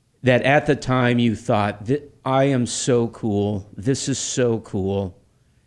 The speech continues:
And then you're like, you realize, even maybe, like, a year later, you're like, "What was I thinking? That was so dorky."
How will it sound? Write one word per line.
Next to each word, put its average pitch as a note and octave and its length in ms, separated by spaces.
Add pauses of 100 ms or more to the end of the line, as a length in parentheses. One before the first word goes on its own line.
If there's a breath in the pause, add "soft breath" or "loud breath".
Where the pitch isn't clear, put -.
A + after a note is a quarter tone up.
(480)
And B2+ 200
then C3 200
you're C3 180
like, A#2 380 (180)
you A#2+ 180
realize, A#2 880
even C#3+ 280
maybe, B2 300
like, A#2 200
a A#2 60
year A2+ 280
later, G#2+ 380
you're G#2 120
like, G2+ 240 (100)
"What B2 300
was A#2+ 160
I A2+ 100
thinking? G#2+ 420
That A2 160
was A2 120
so G#2 480
dorky." G2+ 560